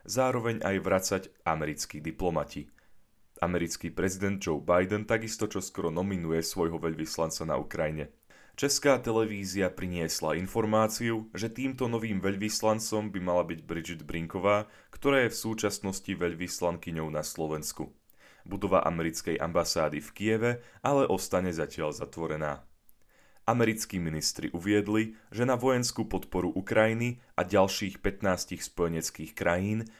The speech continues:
Washington vyčlení sedemsto trinásť miliónov dolárov. Tristodvadsaťdva z nich by malo byť priamo pre Kyjev. Zvyšok bude podľa agentúry A P rozdelený medzi členské krajiny nato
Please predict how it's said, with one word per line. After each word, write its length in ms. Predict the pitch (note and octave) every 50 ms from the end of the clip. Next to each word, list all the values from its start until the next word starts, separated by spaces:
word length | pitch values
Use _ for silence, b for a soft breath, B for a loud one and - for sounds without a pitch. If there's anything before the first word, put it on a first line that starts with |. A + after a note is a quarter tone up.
| B B G#2
Washington 560 | A#2 A#2+ - B2+ B2 A#2+ - - A2 G2+ G2
vyčlení 480 | F#2+ F#2 - - - F#2 F#2 F#2+ F#2 F#2
sedemsto 640 | F#2 - - A2+ A2 A2+ A#2 A2 A2 - - G2+
trinásť 560 | G2 - F2+ F2+ F2 F2 E2 E2 E2 D#2+ D#2+ D#2+
miliónov 560 | D#2+ D#2 D#2 D#2 D#2 D#2 D#2 D#2 D2+ D2 D2
dolárov. 480 | D#2+ D#2 D#2+ D#2 D2+ D2+ D2+ C#2+ D2 - - _ b b b b b b b b -
Tristodvadsaťdva 960 | G2+ G2+ G2+ - - - G2+ F2 D#2+ F2+ F2 - - F#2 E2 D#2+ D#2 D#2 D#2
z 120 | D#2 - E2
nich 200 | F#2 G#2 A#2 A#2 - b b b b G#2+
by 80 | G#2+
malo 240 | A#2+ B2 A#2+ A#2+ A2
byť 240 | G#2+ G2 - - -
priamo 320 | - E2+ D#2 D#2 D#2 D2+
pre 240 | - - D#2+ D#2+ -
Kyjev. 400 | - F#2+ E2+ D2+ D2 C#2 - - - - b b b b b b
Zvyšok 480 | F2 F2 F#2 G2+ G2 - A#2 G2 G#2 G2+
bude 160 | G2 F#2 F2
podľa 320 | - - F2 D#2+ E2+ -
agentúry 560 | - E2+ E2+ E2+ E2 D#2+ - F2 D#2+ E2 D#2 - -
A 160 | D2+ D#2 D2+
P 400 | - - F2+ F2+ F#2+ G#2 A#2 A#2 B B B B -
rozdelený 560 | B2 B2+ B2 - A#2+ A#2 A#2 A2+ A2+ A2+ A2
medzi 240 | G#2+ G2+ E2 F#2 F2+
členské 560 | - - - E2+ E2+ E2+ - - F2+ E2+ -
krajiny 400 | - F2 E2 D#2 D#2 D#2 D2 D2
nato 560 | D2 D#2 D#2+ - - - A2 G#2+ A2 - -